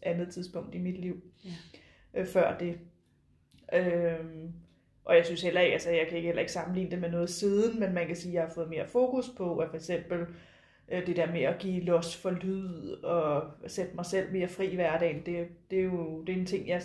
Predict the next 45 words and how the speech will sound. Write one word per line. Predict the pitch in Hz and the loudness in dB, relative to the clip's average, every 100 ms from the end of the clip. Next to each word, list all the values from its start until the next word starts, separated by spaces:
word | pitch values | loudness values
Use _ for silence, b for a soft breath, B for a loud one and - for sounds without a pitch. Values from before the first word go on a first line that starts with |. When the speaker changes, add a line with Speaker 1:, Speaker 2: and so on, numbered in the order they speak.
| - | -6
Speaker 1:
ligesom | 175 165 156 156 - b b b b _ | -8 -8 -8 -12 -20 b b b b _
kontinuerligt | 185 147 180 175 160 175 185 - - - _ _ | -6 -4 -4 2 4 4 0 -2 -14 -20 _ _
prøver | - 175 175 170 | 6 6 8 4
at | |
f-, | - - - - - _ _ - | -4 -18 -20 -20 -20 _ _ 2
gøre | 180 185 | 4 6
mere | 190 170 | 6 6
og | 185 | 6
mere | 175 - - - | 2 0 -6 -4
på | 185 | 0
alle | 180 190 | 2 2
Speaker 2:
Ja. | |
Speaker 1:
mulige | 185 185 | 0 0
måder, | 175 160 165 | 0 0 0
ikke? | 254 - 185 170 B B _ | -2 -6 -10 -10 B B _
Speaker 2:
Ja. | 190 | -2
Speaker 1:
Øhm, | 190 175 156 151 151 165 - _ _ | 0 0 -2 -8 -10 -14 -18 _ _
men | 202 196 | -2 2
der | 180 | 4
var | 180 180 190 | 6 6 4
noget | 170 | 2
helt | 196 - 202 | 0 -2 -2
unikt | 175 170 170 | -2 -4 -6
i | 180 | -6
den | 165 - | -6 -4
der, | 165 - - - _ - | -4 -4 -8 -20 _ -8
øh, | 180 160 | -6 -6
situation, | - 185 160 - 175 175 165 | -6 -2 -2 0 -2 -2 -2
hvor | 156 - | -2 -2
der, | 170 - | -6 -6
hvor | 175 170 | -2 0
det | 170 | 2
bare, | 165 180 - | 4 4 6
alle | 190 233 196 | 8 8 6
var | 151 | 2
jo | - | 2
bare | 139 | -2
hands | 170 190 185 196 | -2 -4 -4 -4
off. | 156 156 160 - - - | -6 -6 -8 -14 -12 -6
Altså, | 170 170 160 - b b b b - | -2 -2 -4 -10 b b b b -4
der | |
var | 180 170 | 2 4
jo | |
ikke | 190 202 220 | 4 0 0
noget | 190 170 175 190 | 0 0 0 0